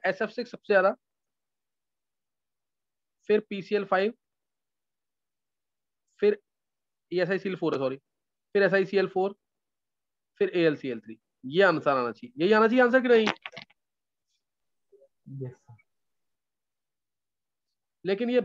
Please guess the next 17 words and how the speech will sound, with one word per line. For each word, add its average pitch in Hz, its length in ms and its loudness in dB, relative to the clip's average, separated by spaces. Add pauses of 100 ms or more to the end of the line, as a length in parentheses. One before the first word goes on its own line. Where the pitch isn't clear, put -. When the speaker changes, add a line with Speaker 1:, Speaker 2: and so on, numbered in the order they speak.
Speaker 1:
बहुत 202 280 -2
important 220 400 -4
case 220 160 -2
है, 240 60 -2
इसको 226 160 -6
भूलना 208 260 -2
नहीं 226 180 -4
है। 233 80 -4 (560)
सल्फर 233 400 -2
जो 240 140 -2
है 226 200 -2
अपना 226 280 -4
ऑक्टेट 220 400 -4
expand 202 460 -4
नहीं 185 200 -4
कर 185 100 -4
सकता, 202 320 -2